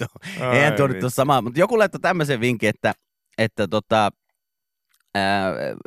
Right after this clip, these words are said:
Speaker 1: pitäisi kastaa villasukat kossuun ja sit lyödä ne
Speaker 2: Suuhun.
Speaker 1: <laughs> ja imee tyhjäksi,
Speaker 2: Niin.
Speaker 1: niin sitten ei tuu rakkoja.
Speaker 2: Koska ei muista enää, että onks kenkiä vai ei.
Speaker 1: Ei, kun siis pitäisi lyödä villasukat, niinku kastella kossulla tai jollain muulla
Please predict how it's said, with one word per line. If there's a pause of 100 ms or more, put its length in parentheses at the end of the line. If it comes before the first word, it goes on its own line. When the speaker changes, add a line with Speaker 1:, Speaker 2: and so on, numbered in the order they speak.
(140)
Speaker 1:
pitäisi (340)
kastaa
villasukat
kossuun (760)
ja
sit
lyödä
ne (640)
Speaker 2:
Suuhun. (380)
Speaker 1:
<laughs>
ja
imee (100)
tyhjäksi,
Speaker 2:
Niin. (300)
Speaker 1:
niin
sitten
ei
tuu
rakkoja.
Speaker 2:
Koska
ei
muista
enää,
että
onks
kenkiä
vai
ei.
Speaker 1:
Ei,
kun
siis
pitäisi
lyödä
villasukat,
niinku
kastella
kossulla
tai
jollain
muulla